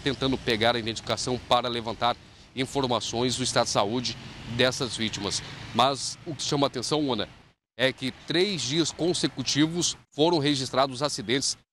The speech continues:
nesse local ali próximo à ponte do Rio Sucuriú. Entre quinta e sexta-feira, tivemos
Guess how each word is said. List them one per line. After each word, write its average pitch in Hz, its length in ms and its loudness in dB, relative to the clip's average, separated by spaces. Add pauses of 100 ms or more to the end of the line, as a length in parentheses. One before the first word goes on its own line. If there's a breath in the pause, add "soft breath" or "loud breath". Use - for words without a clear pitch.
(120)
nesse 143 340 2
local 123 480 2
ali 120 140 -2
próximo 123 400 -4
à 113 60 0
ponte 127 220 -6
do 113 40 -12
Rio 123 80 -6
Sucuriú. 120 460 2 (600)
Entre 139 560 4
quinta 151 260 0
e - 20 0
sexta-feira, 143 600 2 (400)
tivemos 131 680 0